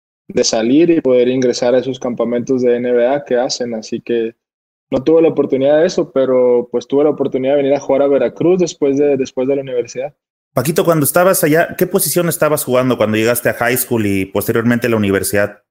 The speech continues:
Speaker 2: ¿Mantuviste o te fueron moviendo?
Speaker 1: Eh, más o menos, eh,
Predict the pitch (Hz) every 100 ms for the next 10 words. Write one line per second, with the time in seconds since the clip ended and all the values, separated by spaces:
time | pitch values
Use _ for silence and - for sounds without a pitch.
0 | - 104 104 101 98 135 - 180 - 113
1 | 117 117 107 107 107 95 92 _ 185 -
2 | 135 143 143 143 147 202 202 208 214 190
3 | - - - - 139